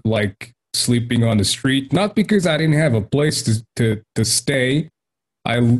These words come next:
I, sometimes I would sleep on the street, literally with my house, like, miles away. But I just, I would s-, just fall asleep there because I was just, like, so drunk that I, I couldn't even,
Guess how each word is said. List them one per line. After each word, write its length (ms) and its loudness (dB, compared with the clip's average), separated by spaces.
I, 340 -2
sometimes 640 0
I 80 2
would 180 2
sleep 340 -2
on 140 0
the 80 2
street, 280 0
literally 420 2
with 240 2
my 180 0
house, 800 -2
like, 260 -2
miles 460 0
away. 600 0
But 440 -2
I 140 -2
just, 400 -2
I 160 2
would 240 0
s-, 340 -4
just 380 -4
fall 220 -2
asleep 360 0
there 160 0
because 380 0
I 100 2
was 120 0
just, 200 -2
like, 220 0
so 300 0
drunk 500 2
that 160 0
I, 240 -2
I 60 -2
couldn't 260 0
even, 380 2